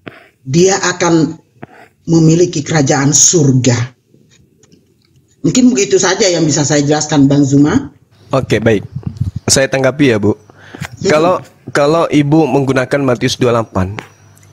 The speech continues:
Speaker 2: ini pesan Yesus kepada murid yang ada di Galilea, di bukit di mana Yesus akan menunjukkan kepada mereka. Nah, lalu Yesus mengatakan,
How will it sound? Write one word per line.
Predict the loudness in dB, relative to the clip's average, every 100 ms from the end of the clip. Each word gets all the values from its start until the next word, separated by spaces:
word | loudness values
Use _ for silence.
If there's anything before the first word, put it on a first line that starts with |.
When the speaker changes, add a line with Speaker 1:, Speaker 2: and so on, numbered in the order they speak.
| -2
Speaker 2:
ini | 0 2 2
pesan | 0 -4 -2 0 2
Yesus | 0 0 -2 -2
kepada | -2 -4 -2 0 0
murid | 0 0 -2 -8 -20 -20 -20 _ -2
yang | -2 0
ada | -2 0
di | 0
Galilea, | 0 2 2 2 0 -6 -16 -8
di | -2 0
bukit | 0 0 -2 -4 -8
di | -2 0
mana | 2 2 0 -2 -4 -2
Yesus | 0 0 -4
akan | -4 -2 0
menunjukkan | 0 0 0 -2 -4 -4
kepada | -4 -2 0
mereka. | -2 -2 -6 -12 -20 -20 -20 -20 -20 -20 _ -20 -20 -20 -20 -20 -4
Nah, | -2 -2
lalu | -2 0 2
Yesus | 0 0
mengatakan, | 0 0 -2 -2 -2